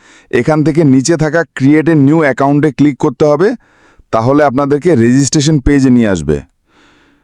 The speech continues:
এখানে উপরে আপনার ফার্স্ট নেম ও লাস্ট নেম এবং তার নিচে একটি ইমেল অ্যাড্রেস দিয়ে নেবেন। অবশ্যই ইমেল অ্যাড্রেসের বক্সে ক্লিক করলে আপনারা ফোনে থাকা সব ইমেল অ্যাড্রেস শো করবে, ওখান থেকে একটি সিলেক্ট করে নেবেন ও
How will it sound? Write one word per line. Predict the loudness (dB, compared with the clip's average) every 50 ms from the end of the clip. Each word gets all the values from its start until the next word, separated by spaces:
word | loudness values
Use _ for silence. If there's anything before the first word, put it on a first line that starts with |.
| _ _ _ _
এখানে | -4 -2 -2 -2 0 0 0
উপরে | 0 0 0 0 0 2 0
আপনার | 0 0 0 -2 -2 -2
ফার্স্ট | -2 -2 0 0 0 0 0 0
নেম | 0 0 0 0 -2 -2 -4 -8 _ _ _ _ -2
ও | 0 2
লাস্ট | 2 2 0 0 -2 -2 -2
নেম | 0 0 0 0 -2 -4 _ _ _ _ _ _ -4
এবং | -2 0 0 -2 -2 0
তার | 0 2
নিচে | 2 2 2 0 2 0 0 0 -2 -6 _ _ _ -6
একটি | -4 -4 -4 -4 -6 -4 -2
ইমেল | 0 0 2 2 2
অ্যাড্রেস | 0 0 0 0 0 0 0
দিয়ে | 0 0 0 2
নেবেন। | 0 0 0 0 -2 -2 -6 -10 _ _ _ _ _ _ _ _ _ -4
অবশ্যই | -2 -2 0 -2 0 0 2 2 2
ইমেল | 2 2 0 0
অ্যাড্রেসের | -2 -2 -2 -2 -2 -2 -2 0
বক্সে | -2 -2 -2 -2 -2 -2
ক্লিক | 0 0 0 0 -2 -2
করলে | -2 0 0 2 2 0
আপনারা | 0 -2 -2 -2 -2 -2
ফোনে | -2 -2 -2 -2 -2 -2
থাকা | -2 -2 -2 -2 -4
সব | -2 -2 0 0 0 0 2
ইমেল | 2 2 2 2
অ্যাড্রেস | 0 0 0 -2 -2 -2
শো | -2 -2 -2 -2
করবে, | 0 -2 -2 0 0 -2
ওখান | 0 0 -2 -2
থেকে | -2 -2 -2 -2
একটি | -2 -2 -4 -2
সিলেক্ট | -2 0 -2 -2 -2
করে | -2 -2 -2 0
নেবেন | 0 0 0 -2 -2 -4 -8 _ _ _ _ _ _ _ -2
ও | 0 0